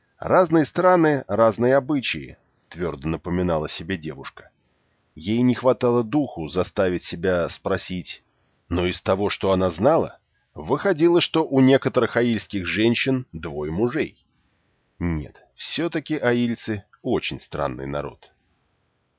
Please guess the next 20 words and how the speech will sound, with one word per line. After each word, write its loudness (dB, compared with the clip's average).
«Я -4
прошу -2
вас -2
об -6
этом -2
как -6
своих -6
первых -4
сестёр. -8
И -4
мне 2
кажется, -2
я 0
нравлюсь -2
Даринде». -2
Едва -4
Милейн -2
промолвила -4
эти -10
слова, -2